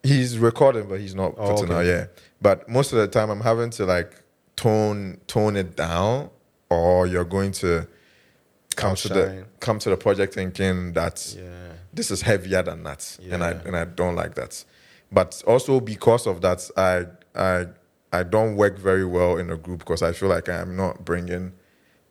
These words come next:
Speaker 1: everything that I can bring to it. Yeah, so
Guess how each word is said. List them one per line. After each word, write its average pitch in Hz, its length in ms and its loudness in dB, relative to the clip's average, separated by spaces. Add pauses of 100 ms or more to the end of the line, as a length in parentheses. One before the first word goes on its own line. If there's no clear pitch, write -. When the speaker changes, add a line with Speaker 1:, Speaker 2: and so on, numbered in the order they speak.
(100)
Speaker 1:
everything 92 460 0
that 85 100 -2
I 82 100 2
can 76 240 -6
bring 78 220 -10
to 78 180 -6
it. - 200 -2 (500)
Yeah, 80 300 0
so 92 720 0